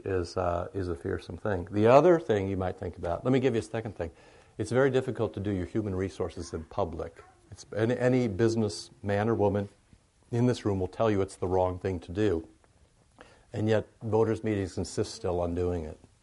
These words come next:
Um, you wonder how much of stuff is illegally said at a call meeting for a pastor,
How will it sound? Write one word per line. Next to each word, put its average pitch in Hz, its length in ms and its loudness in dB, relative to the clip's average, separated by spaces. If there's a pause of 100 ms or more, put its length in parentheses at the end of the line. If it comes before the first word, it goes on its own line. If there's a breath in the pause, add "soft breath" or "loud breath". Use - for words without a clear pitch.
(800 soft breath)
Um, 87 520 0 (200)
you 98 100 -2
wonder 104 220 2
how 101 160 0
much 98 260 0
of 92 80 -8
stuff - 240 -6
is 92 140 -2
illegally 90 600 -2
said 92 360 -2
at 85 120 -2
a 80 40 -4
call 87 300 -4
meeting 85 240 -2
for 82 160 -8
a 80 60 -4
pastor, - 540 -10